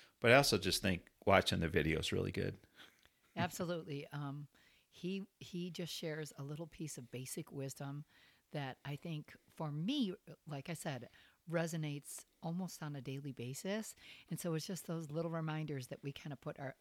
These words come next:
Speaker 2: in our back pocket that help keep us on track and, um, focused on the next right thing.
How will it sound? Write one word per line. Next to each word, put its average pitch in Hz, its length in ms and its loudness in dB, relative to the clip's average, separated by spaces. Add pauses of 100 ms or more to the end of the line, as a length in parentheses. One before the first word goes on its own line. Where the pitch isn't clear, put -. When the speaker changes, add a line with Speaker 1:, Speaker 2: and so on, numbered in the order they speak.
(200)
Speaker 2:
in 151 100 0
our 135 100 0
back 127 280 -4
pocket 147 420 -4 (600)
that 160 100 0
help 156 260 -2
keep - 240 -6
us 156 160 -6
on 143 160 -4
track 143 460 -4
and, 127 320 -4 (460)
um, 131 360 -4
focused 156 480 -4
on 131 360 -4 (240)
the 160 80 0
next 139 340 -6
right 131 220 -8
thing. 123 300 -8